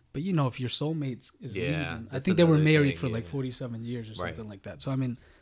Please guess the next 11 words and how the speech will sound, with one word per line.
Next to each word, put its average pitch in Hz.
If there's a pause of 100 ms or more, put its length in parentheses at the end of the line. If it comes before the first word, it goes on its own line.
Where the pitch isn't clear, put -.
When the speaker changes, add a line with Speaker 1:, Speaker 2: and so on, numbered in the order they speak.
Speaker 1:
they 131
were 170
together 151
for -
a 117
long 127
time. 131
If 110
your 117
partner's 165
gone 147